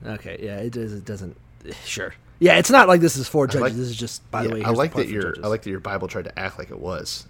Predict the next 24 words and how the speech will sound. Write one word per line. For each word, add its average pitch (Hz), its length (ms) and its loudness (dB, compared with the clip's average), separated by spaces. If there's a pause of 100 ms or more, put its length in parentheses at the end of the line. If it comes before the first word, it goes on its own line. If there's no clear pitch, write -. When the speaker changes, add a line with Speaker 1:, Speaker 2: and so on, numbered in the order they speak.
Speaker 2:
idiots. - 600 -6
Speaker 1:
<laughs> 170 60 -2 (1160)
Uh, 143 400 4
you 185 160 6
can, 214 360 2
so 202 300 10
if 202 180 10
you, 214 420 6 (680)
<laughs> - 40 -10 (880)
assuming 254 440 4
you're 240 160 10
a 180 40 10
judge 156 720 8 (460)
in 143 380 2
some, 139 560 4
I 139 100 -2
don't 143 120 2
know, 131 260 2
Jewish 139 400 4
version 143 380 2
of 123 120 -2
Sharia 131 480 -2
court, 131 400 0 (540)
um, 120 420 -2